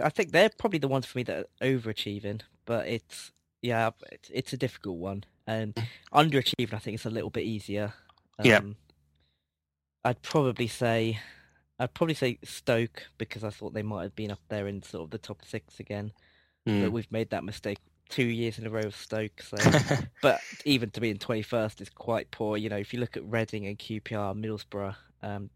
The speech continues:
Speaker 1: Derby, Blackburn, Co-, those types of teams, none of them have got better squads than Stoke. So for them to be down there i-, is pretty poor. Um, I think Nathan Jones was a little bit unfortunate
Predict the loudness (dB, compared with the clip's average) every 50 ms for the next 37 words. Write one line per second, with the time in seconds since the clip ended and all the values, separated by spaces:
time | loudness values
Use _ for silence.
0 | -4 -2 -2 0 -2 -2 -2 -4 -4 -4 -6 -8 _ -4 -4 -4 -4 -6 -12 _
1 | -6 -6 -6 -6 -8 -8 -10 -10 -10 _ _ -20 -20 -20 -20 -20 -20 -20 -20 _
2 | _ _ 2 4 4 4 2 0 -4 -4 -4 -6 -10 -6 -6 -6 -6 -4 0 2
3 | 2 2 2 0 -2 -4 -4 -4 -6 -6 -8 -8 -6 -4 -6 -4 _ 0 0 0
4 | -2 -4 -6 -6 -6 -6 -6 -8 -12 -12 -12 -12 -10 -6 -4 -4 -4 -4 -6 -10
5 | -16 -12 -6 -4 -4 -2 -4 -6 -8 -14 -20 -20 -20 _ _ _ -2 -2 -2 -2
6 | -4 -6 -6 -4 -2 -2 -2 -2 -2 -4 -4 -4 -4 -4 -4 -6 -8 -8 -10 -10
7 | -10 -10 -10 -10 -10 -10 -8 -6 -4 -2 -2 -4 -6 -8 _ _ -12 -10 -10 -8
8 | -8 -10 -12 -16 _ _ _ _ _ _ _ _ _ _ _ _ _ _ _ -2
9 | 0 0 2 2 2 2 0 -2 -6 -4 -2 -2 -2 0 -2 -4 -6 -8 -10 -8
10 | -4 -2 -2 -2 -2 -2 -4 -6 -6 -8 -8 -6 -6 -6 -8 -8 -8 -8 -8 -8